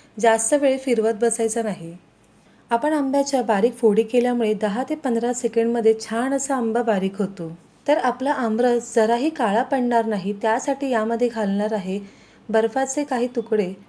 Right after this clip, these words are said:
बर्फ घातल्याने आपलं हे जे भांडं आहे अगदी थंड राहतं आणि त्यामुळे तुम्ही जेव्हा यामध्ये आंबा बारीक करून घेणार ना, तेव्हा त्याचा रंग अजिबात बदलणार नाही. तुम्हाला पुदिना किंवा कोथिंबीर याची चटणी करायची असेल तेव्हा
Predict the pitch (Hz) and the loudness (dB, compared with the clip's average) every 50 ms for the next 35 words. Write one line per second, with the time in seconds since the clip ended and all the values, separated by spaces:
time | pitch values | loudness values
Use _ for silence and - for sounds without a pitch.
0 | _ - 220 240 247 247 240 302 311 311 294 285 285 - 269 240 226 214 214 - | _ -2 0 0 2 2 2 2 2 2 0 -2 -4 -4 -4 -2 -2 -2 -4 -4
1 | - 196 208 202 - 247 247 240 233 220 240 254 226 - 277 240 247 233 208 196 | -4 -4 -4 -2 -2 -2 -2 0 0 0 -2 -2 -2 -2 -4 -2 -2 -2 0 2
2 | 202 226 233 220 196 196 202 202 202 208 214 196 185 185 - 262 - - 240 220 | 2 2 2 2 2 -2 -4 -4 -4 -4 -4 -4 -4 -6 -8 -8 -6 -4 -4 -2
3 | 220 214 240 247 254 240 226 233 - 196 190 190 - - - - _ - - 247 | 0 0 0 0 0 0 -2 -2 -2 -4 -4 -4 -6 -14 -20 -20 _ -4 0 0
4 | 277 277 277 262 233 233 247 247 254 254 220 208 214 214 233 233 247 240 240 240 | 0 0 0 0 0 0 0 0 0 0 2 0 0 0 0 0 0 0 4 4
5 | 226 208 214 226 214 220 214 202 202 220 226 220 247 - 226 214 208 208 226 240 | 4 4 4 4 4 4 2 2 0 0 0 -2 -2 -2 -2 -2 -2 0 0 0
6 | 233 254 240 247 240 247 - 240 233 233 233 233 233 233 226 226 233 233 220 220 | 2 2 0 0 0 -2 -2 0 0 0 0 0 0 0 2 2 0 0 0 -2
7 | 202 202 202 - - - - - _ - 254 247 214 269 277 285 277 269 - 277 | -4 -6 -6 -10 -16 -20 -20 -20 _ 2 2 4 4 4 2 2 0 0 0 -2
8 | 262 254 254 240 233 226 226 - 208 214 196 - 233 202 214 254 269 262 - 254 | -2 0 0 0 0 0 0 0 -2 -4 -4 -2 -2 0 0 -2 -2 0 0 0
9 | 226 226 220 208 214 208 202 196 190 185 175 - 180 165 160 - _ _ - - | 2 2 0 0 0 -2 -2 -2 -4 -6 -8 -8 -10 -12 -12 -14 _ _ -20 -20
10 | - _ _ - 269 247 254 262 277 294 294 294 285 269 277 277 262 247 226 226 | -20 _ _ -2 0 0 2 2 2 2 2 0 0 0 0 0 2 2 2 0
11 | 220 - 240 247 254 247 - 247 233 233 247 254 247 233 220 214 208 220 208 208 | 0 0 -2 -2 -2 2 4 4 4 4 2 0 2 2 2 2 2 2 0 -2
12 | - 262 247 - 226 208 208 - 262 277 - 285 269 254 254 254 - 262 247 233 | -4 -4 -2 0 0 0 0 -2 -4 -2 0 0 0 0 0 0 0 0 0 0
13 | 240 - 220 208 208 208 233 226 202 233 226 | 0 0 0 0 2 4 4 4 4 2 0